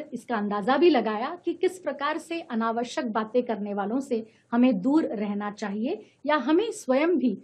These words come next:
दूसरों से अखबार मांग, मांगकर नहीं लेने चाहिए। तो ये कुछ अलिखित नियम है हर यात्रा के,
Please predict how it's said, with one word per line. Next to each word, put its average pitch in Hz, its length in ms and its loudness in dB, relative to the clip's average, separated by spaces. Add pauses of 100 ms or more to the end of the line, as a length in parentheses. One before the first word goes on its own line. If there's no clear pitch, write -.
(180)
दूसरों 285 400 -2
से 339 160 -4
अखबार 233 480 0
मांग, 208 260 -2 (180)
मांगकर 208 420 0
नहीं 226 300 4
लेने 196 280 0
चाहिए। 196 420 -10 (260)
तो 349 60 4
ये 370 160 6
कुछ 415 220 0
अलिखित 302 580 0
नियम 208 320 0
है 349 240 -2
हर 359 80 6
यात्रा 196 420 -2
के, 170 200 -16